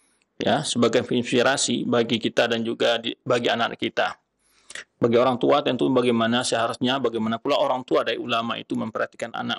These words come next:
mereka sehingga anak mereka berhasil menjadi seorang yang berilmu. Ibnu Daqiq al-Aid ini salah seorang ulama Syafi'i yang sangat masyhur dan tadi kita jelaskan, eh, beliau, eh, juga semasa dengan Syaikhul Islam Taimiyah dan berjumpa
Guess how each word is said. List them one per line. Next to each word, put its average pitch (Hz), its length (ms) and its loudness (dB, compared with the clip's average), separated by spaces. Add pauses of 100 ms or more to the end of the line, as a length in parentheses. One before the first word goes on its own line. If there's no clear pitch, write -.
mereka - 320 -6
sehingga 113 320 -2
anak 113 80 -14
mereka 117 320 -4
berhasil 117 320 -2
menjadi 113 240 -2
seorang 113 400 -2
yang 110 80 -4
berilmu. 110 400 -6 (1500)
Ibnu 160 320 4
Daqiq 175 360 2
al-Aid 139 360 -4
ini 143 540 0
salah 127 240 2
seorang 135 260 0
ulama 120 220 2
Syafi'i 120 340 2
yang 127 160 0
sangat 117 240 -2
masyhur 127 560 2
dan 113 380 0
tadi 120 180 0
kita 127 240 0
jelaskan, 120 480 0 (640)
eh, 117 480 2
beliau, 139 560 4
eh, 113 260 2
juga 120 240 0
semasa 117 400 2
dengan 120 160 -2
Syaikhul 131 180 0
Islam 123 220 -2
Taimiyah 123 320 0
dan 117 140 0
berjumpa 120 320 -2